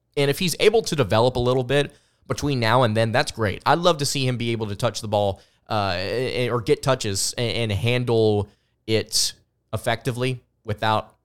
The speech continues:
being all over the place and worrying about turnovers, which we did worry about at times with Tshiebwe, uh, despite his strength. Um,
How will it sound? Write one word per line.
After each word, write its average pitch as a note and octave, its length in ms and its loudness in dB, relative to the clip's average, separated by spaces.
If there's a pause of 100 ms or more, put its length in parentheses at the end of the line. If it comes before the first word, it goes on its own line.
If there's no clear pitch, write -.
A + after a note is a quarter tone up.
(240)
being G#2 340 -4
all G2+ 220 2
over G#2 140 0
the F#2+ 80 -10
place G2+ 480 -4
and F2+ 320 -4
worrying F#2+ 320 -2
about F2+ 240 -4
turnovers, G2+ 600 -6
which F#2 200 -10
we G2 80 -8
did F#2+ 220 -4
worry F#2+ 240 -2
about F#2 200 -2
at E2+ 100 -8
times G2+ 380 -4
with F#2+ 140 -4
Tshiebwe, G#2+ 580 0 (300)
uh, F2 80 -6
despite G2 400 -2
his F#2+ 360 -4
strength. A2+ 500 -4 (440)
Um, F2 380 -2